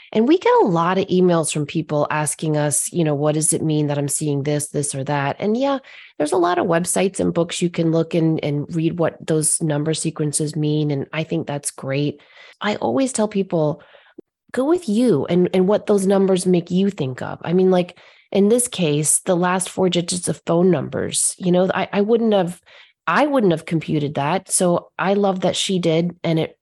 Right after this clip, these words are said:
like you said, you can't make that up. That's too, that's too crazy of a coincidence that both license plates were numbers that were connected to two phone numbers of hers. But I also think it's important to think about,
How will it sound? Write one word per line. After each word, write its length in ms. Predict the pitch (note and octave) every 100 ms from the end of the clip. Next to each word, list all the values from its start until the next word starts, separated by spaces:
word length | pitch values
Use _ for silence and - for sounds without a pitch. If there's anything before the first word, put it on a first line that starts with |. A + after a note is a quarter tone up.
| _ -
like 200 | F3 E3+
you 100 | F#3+
said, 280 | F#3 E3 D3+
you 80 | D#3+
can't 300 | - F3 D3+
make 200 | D#3 -
that 180 | C3 C3
up. 200 | G#2 -
That's 320 | C#3 - -
too, 500 | - F3 D3+ C#3 D3 _ _ _ -
that's 220 | D#3 -
too 200 | - G3
crazy 400 | F3+ E3 D#3+ D3+
of 100 | C#3
a 60 | C3
coincidence 680 | D#3 D3 C#3+ C#3 B2+ B2+
that 220 | - - -
both 280 | D#3 D3
license 400 | D3+ C#3 - C3+
plates 320 | - C#3 C3 C#3+
were 80 |
numbers 600 | C#3+ C#3 C3 B2+ B2+ - _ _ _ _ _ _ _ _ _ _ -
that 140 | -
were 100 | F3
connected 380 | F3 E3 D#3+ D3+
to 80 | D3
two 200 | D3+ C#3+
phone 240 | C#3+ C#3+
numbers 440 | C#3 A#2+ - - _
of 160 | - C3
hers. 440 | - C#3 C3+ D3 - _ - - - - - -
But 120 | G3+
I 60 | G#3+
also 280 | A#3+ B3+ C4
think 180 | A#3 A3
it's 120 | G3
important 420 | F#3 F#3 F3+ F3
to 80 | E3
think 240 | F3 E3
about, 460 | E3+ D#3 D3 C#3+